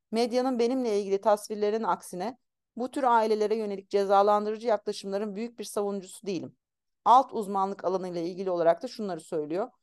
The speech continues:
"Çocuk istismarı pediatristlerini karalamaya çalışan insanların bir şekilde bu çocukların, ailelerinin ve bakıcılarının toplumumuz ve hekimler için yarattığı muazzam zorlukları daha iyi anlayacak ve temsil edecek kritik bilgi, araç ve çerçeveyi bulmalarını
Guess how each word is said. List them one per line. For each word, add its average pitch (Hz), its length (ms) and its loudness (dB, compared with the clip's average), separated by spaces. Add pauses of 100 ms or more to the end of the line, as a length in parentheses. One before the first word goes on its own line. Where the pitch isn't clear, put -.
(500)
"Çocuk 269 280 -2
istismarı 240 600 0
pediatristlerini 226 800 0
karalamaya 226 480 2
çalışan 220 340 -4
insanların 208 640 -4
bir 269 40 -10
şekilde 233 420 -6
bu 254 80 -10
çocukların, 196 580 -6 (100)
ailelerinin 208 720 4
ve 240 100 0
bakıcılarının 202 720 -2 (380)
toplumumuz 247 680 0
ve 247 100 2
hekimler 240 400 -2
için 208 220 -10
yarattığı 185 460 0
muazzam 196 580 4
zorlukları 175 540 -2
daha 214 240 6
iyi 202 140 0
anlayacak 170 560 -2 (440)
ve 196 120 0
temsil 208 360 0
edecek 175 360 -4
kritik 214 400 -10
bilgi, 208 420 -6
araç 220 380 4
ve 202 80 -8
çerçeveyi 190 800 -2
bulmalarını 180 680 -2